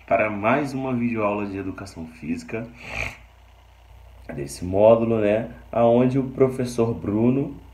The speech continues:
começou na aula com vocês falando sobre os jogos, mostrou as categorias, né? As diferenças de jogos que existem. Na aula passada, vocês viram com o professor Berriel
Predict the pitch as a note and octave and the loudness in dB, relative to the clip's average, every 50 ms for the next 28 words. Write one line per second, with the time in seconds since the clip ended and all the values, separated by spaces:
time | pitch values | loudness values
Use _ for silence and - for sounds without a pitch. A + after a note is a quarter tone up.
0 | - - - - - - - - - G#2 G#2 G2+ G2+ - - G2 G2+ G2 F#2+ - | -16 -16 -16 -18 -20 -20 -12 -8 -4 -2 0 0 0 0 0 2 2 2 0 -2
1 | - - - - - - - - - - - - F#2 G2+ G2+ G2 F#2+ F#2+ F#2 F#2 | -8 -16 -20 -20 -20 -20 -20 -20 -20 -18 -12 0 4 6 6 8 8 10 10 8
2 | F#2 F#2+ F#2+ F#2 G#2 G2+ F#2+ F#2+ F#2+ F#2+ - - - F2 E2 E2 - E2+ F2 F2 | 8 6 4 0 -2 -4 -2 -2 -2 -4 -6 -6 -8 -8 -8 -8 -10 -10 -10 -10
3 | E2+ D#2+ - - E2 D#2+ E2 E2+ D#2+ D#2 D2+ D2 C#2+ D2+ D#2+ G#2+ B2 C3+ - - | -10 -10 -10 -10 -8 -8 -6 -8 -8 -8 -10 -8 -6 -6 -4 -4 -6 -6 -8 -12
4 | - - F2+ F2+ F2+ - - - F2 E2+ E2 D#2+ - - - - - - - - | -14 -12 -10 -10 -10 -10 -10 -10 -8 -8 -8 -10 -14 -20 -20 -20 -20 -20 -20 -14
5 | - - - - - G#2 G2+ - G#2 G2 F#2+ G2 F#2 F#2 G2+ G#2+ A2 A2+ A2 G#2 | -10 -10 -10 -6 -6 -6 -6 -6 -6 -6 -6 -6 -4 -4 -6 -6 -6 -6 -8 -8
6 | G#2 G2 F#2 F#2 G2 G#2+ F#2+ F#2+ G2 F#2 F2 F2+ F2 - - G2 F2+ F2+ F2+ G2 | -8 -8 -6 -4 -4 -2 -4 -4 -6 -8 -10 -14 -14 -12 -10 -8 -8 -8 -8 -10
7 | G2 - F#2+ F2+ E2+ E2+ E2 D#2+ D#2+ D#2 C#2+ D2+ E2 F2 F#2+ F#2+ - - - E2+ | -10 -12 -14 -14 -12 -12 -12 -10 -10 -10 -8 -8 -8 -8 -8 -10 -12 -12 -10 -8
8 | E2 D#2+ D#2+ D#2 D2 D#2+ E2 D#2+ - - - G#2 - D#2+ - - - - - - | -8 -8 -10 -12 -10 -10 -10 -10 -10 -12 -12 -12 -12 -14 -16 -20 -20 -20 -20 -20
9 | - - - - - - - - - - - A#2+ A2+ A#2+ B2 B2 B2 B2 B2 - | -20 -20 -20 -20 -20 -20 -20 -20 -20 -6 0 4 6 8 8 10 10 10 10 10
10 | B2+ B2 - - A#2 G2+ G2 G2 F#2+ F#2+ F#2+ - G#2 G2+ G2 G2 G2+ G2+ G#2+ G#2+ | 8 8 8 8 8 8 8 8 6 2 -2 -2 -2 -2 -2 0 -2 -2 0 0
11 | G#2+ G#2 - G#2+ G2+ - G#2 G2 - - G2 F#2+ E2+ E2+ G2 F#2+ G2 G2+ F#2+ F#2+ | -2 -2 -4 -6 -8 -8 -10 -10 -8 -8 -10 -8 -6 -4 -4 -4 -4 -4 -4 -2
12 | F#2 E2 D#2+ - - | -2 -2 -4 -6 -8